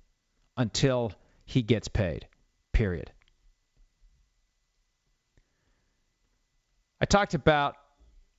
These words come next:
sports betting a couple of minutes ago. I was surprised to see that Pennsylvania has a system in place which basically makes it impractical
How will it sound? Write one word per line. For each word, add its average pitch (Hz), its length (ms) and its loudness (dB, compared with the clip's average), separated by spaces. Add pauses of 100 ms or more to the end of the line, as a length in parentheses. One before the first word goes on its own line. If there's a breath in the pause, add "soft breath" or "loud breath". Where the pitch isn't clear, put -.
(440)
sports - 420 2
betting 123 420 0
a - 1500 -20
couple 131 220 2
of 110 60 0
minutes 117 260 -2
ago. 82 320 -2 (520 loud breath)
I 214 80 6
was 208 100 -2
surprised 285 480 0
to 156 80 -2
see 160 240 -2
that 127 240 -6
Pennsylvania 123 680 0
has 98 220 -2
a 95 40 -10
system 113 440 -4
in 92 100 -2
place 87 520 -4 (420 soft breath)
which 165 440 -2 (220)
basically 180 680 0
makes 143 400 0
it 120 180 -2 (880)
impractical 143 800 2